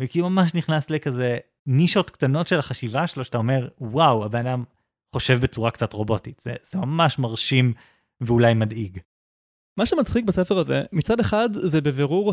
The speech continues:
Speaker 2: המחשבות הפנימיות של בן אדם אחד די מוזר, שהוא פשוט כותב כמעט בלי פילטר, מצד שני זה ממש קריא, פשוט זרמתי איתו והתחלתי להרגיש שאני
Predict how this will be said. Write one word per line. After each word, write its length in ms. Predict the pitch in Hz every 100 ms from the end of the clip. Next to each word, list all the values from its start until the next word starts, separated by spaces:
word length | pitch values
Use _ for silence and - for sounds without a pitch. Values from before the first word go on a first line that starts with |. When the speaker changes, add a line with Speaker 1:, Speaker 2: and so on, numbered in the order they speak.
| 143
Speaker 2:
המחשבות 1040 | 151 139 135 135 - 165 151 - 143 208
הפנימיות 460 | 220 - 151 151 180
של 60 |
בן 220 | 151 135 143
אדם 140 | 156
אחד 340 | 143 151 151 147
די 280 | 135 143
מוזר, 540 | 151 139 127 139 156 180
שהוא 200 | - 139
פשוט 280 | 139 156 143
כותב 380 | - 147 151 139
כמעט 260 | - 143 139
בלי 120 | 139
פילטר, 340 | - 160 226 262 - - -
מצד 180 | 156 220
שני 140 | 320
זה 100 | 247
ממש 200 | 160 226
קריא, 340 | - 175 180 156 -
פשוט 180 | - 202
זרמתי 460 | 160 147 160 190
איתו 320 | 240 - 254 214
והתחלתי 380 | 151 - 190 196
להרגיש 420 | 175 160 185 175
שאני 340 | 175 156 151